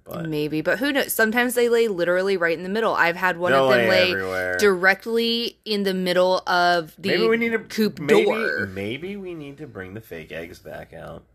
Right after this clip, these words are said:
Speaker 2: Maybe, 'cause, and I do try to do, I try to leave the eggs that they have in there until the end of the day
Speaker 1: But they break them.
Speaker 2: if they do it. I know, and they get them all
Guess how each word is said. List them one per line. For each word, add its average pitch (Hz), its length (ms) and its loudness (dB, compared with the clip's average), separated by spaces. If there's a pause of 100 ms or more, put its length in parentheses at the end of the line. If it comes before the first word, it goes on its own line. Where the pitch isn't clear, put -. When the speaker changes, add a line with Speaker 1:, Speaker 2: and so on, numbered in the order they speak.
(360)
Speaker 2:
Maybe, 208 500 0
'cause, 240 160 -6
and 247 160 2
I 254 80 4
do 285 220 0
try 269 220 2
to 214 100 2
do, 196 120 -4
I 202 120 0
try 226 280 0
to 294 120 0
leave 208 380 -4
the 190 180 -4
eggs 185 260 -6
that - 140 -8
they 175 140 -6
have 175 440 2 (380)
in 269 240 0
there 175 240 2
until 170 220 -4
the 170 120 -2
end 175 140 -4
of 165 80 -6
the 160 80 -8
day 165 240 0
Speaker 1:
But 160 80 4
they 120 140 2
break 117 380 0
them. 127 100 4
Speaker 2:
if 214 140 2
they 202 140 2
do 190 200 0
it. 175 100 -4 (240)
I 214 160 2
know, 247 180 4
and 247 520 0
they 247 120 -4
get 233 140 -2
them 254 160 -2
all 190 340 -6